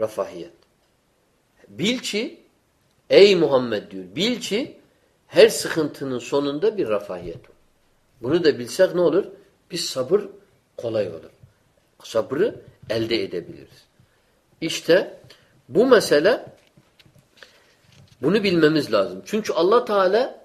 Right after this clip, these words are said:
söz vermiş. Ne diyor? فَاصْبِرْ اِنَّ الْعَاقِبَةَ لِلْمُتَّقِينَ. Sonuç kim içindir? Ehli takva içindir. Sen muttakiysen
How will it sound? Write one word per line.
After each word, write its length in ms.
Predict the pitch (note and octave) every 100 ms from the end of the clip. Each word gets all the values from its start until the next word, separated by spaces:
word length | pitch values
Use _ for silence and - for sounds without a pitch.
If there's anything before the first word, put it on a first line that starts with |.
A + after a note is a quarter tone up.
| _
söz 420 | - - G3 C#3
vermiş. 440 | A#2+ F#2 F2 - - _ - -
Ne 220 | D3 A3+
diyor? 240 | F3+ G#3 B3+ - - -
فَاصْبِرْ 480 | F3 G3 - C3+ A2+ D3+ D#3+ C#3 B2+ A#2+ - A#2+ A2+ - D3+ D#3+ C#3 A#2 A2+ B2+ C#3+
اِنَّ 260 | D3+ D3 B2
الْعَاقِبَةَ 600 | A2 A#2+ A#2 E3 D#3+ C3+
لِلْمُتَّقِينَ. 880 | E3+ D#3 A#2+ G#2 G2 - F#2+ - G2 _ _ _ _ _ _ _
Sonuç 560 | - D3+ D#3+ A#3 -
kim 180 | - G#3
içindir? 540 | B3 - D#3 D#3+ B3 - _ _ _ _ _ _ _ _ _
Ehli 280 | A#2 A#2+ B2
takva 360 | A#2+ - G2+ G2
içindir. 420 | - E2+ D#2+ _ _ _ _ _ _
Sen 260 | - G#3+
muttakiysen 920 | A3+ G#3+ - G#3+ A3 C4+ - B3+ D#4+